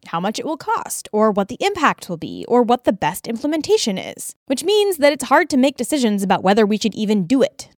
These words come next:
Aside from this new scopex project at Harvard, there have been only a tiny handful of outdoor experiments on solar geoengineering ever conducted. One of them happened ten years ago when some researchers in the U K conducted something called the spice experiment.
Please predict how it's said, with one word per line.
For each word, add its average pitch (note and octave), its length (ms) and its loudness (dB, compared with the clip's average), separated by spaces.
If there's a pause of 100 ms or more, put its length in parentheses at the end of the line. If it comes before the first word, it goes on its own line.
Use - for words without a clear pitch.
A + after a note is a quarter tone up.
(240)
Aside F4+ 420 4
from D#4+ 160 2
this C#4+ 180 2
new B3+ 120 4
scopex G3+ 520 0
project F3+ 380 -4
at G3 140 -6
Harvard, C#4 500 4 (120)
there E4+ 120 4
have E4+ 100 2
been G#4+ 140 4
only A#4 260 2
a E4+ 100 -2
tiny G4 580 -2
handful B3 460 0
of G#3 140 -2
outdoor G3+ 440 0
experiments F3 680 -4
on F#3 140 -4
solar F#3+ 380 0
geoengineering E3 800 -6 (120)
ever G#3+ 220 0
conducted. - 580 -14 (200)
One D#4 160 2
of D4 100 -4
them C#4 220 4
happened A3 500 -2
ten G#3 260 -4
years F#3 280 -2
ago - 260 -8
when G#3 200 -2
some A3 140 -2
researchers B3+ 560 0
in G3+ 200 -4
the F3+ 60 -6
U F#3 140 -4
K D4+ 360 -4
conducted C4 440 -4
something A3+ 300 -4
called F#3 260 -2
the G3 80 -6
spice A#3+ 540 0
experiment. - 720 -12